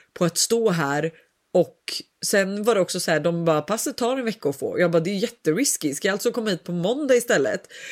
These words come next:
Hoppas på att få det på fredag. Och sen tänk om namnet kommer på fredag då?" Då är jag liksom, jag, jag var så här, "Vet ni vad? Gör det här I D-kortet. Det är fine, lalla." Så det var ju massa tjafs där. Där var ju klar vid elva.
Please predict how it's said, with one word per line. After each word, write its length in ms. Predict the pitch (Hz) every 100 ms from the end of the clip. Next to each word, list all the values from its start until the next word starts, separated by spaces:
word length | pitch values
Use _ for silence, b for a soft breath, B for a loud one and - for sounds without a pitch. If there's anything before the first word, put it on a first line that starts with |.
| B
Hoppas 420 | - 240 240 277 285
på 80 |
att 100 | 240
få 180 | - 180
det 60 | 165
på 120 | 160
fredag. 540 | 175 185 175 127 139 170 B B B
Och 100 | 202
sen 240 | - 202 185
tänk 200 | 220 240
om 80 |
namnet 320 | 214 175 165 -
kommer 220 | 165 151
på 120 | 160
fredag 380 | - 202 302 147
då?" 120 | 95
Då 120 | 165 233
är 60 |
jag 80 | 247
liksom, 200 | 202 - 180
jag, 200 | 208 185
jag 140 | 208
var 80 | 202
så 100 | 190
här, 120 | 165
"Vet 160 | 160 208
ni 60 | 202
vad? 280 | 165 160 - -
Gör 300 | 196 226 226
det 120 | 196
här 100 | 185 156
I 120 | 160
D-kortet. 580 | 143 151 143 147 151 - -
Det 100 | 175
är 340 | 190 180 151 151
fine, 180 | 151 165
lalla." 400 | 180 170 147 143
Så 120 | 156
det 60 | 185
var 60 | 202
ju 60 |
massa 280 | 208 214 -
tjafs 260 | 180 151 -
där. 180 | 139 135
Där 180 | 202
var 80 | 208
ju 80 | 196
klar 180 | 180 147
vid 100 | 143
elva. 440 | 147 139 156 -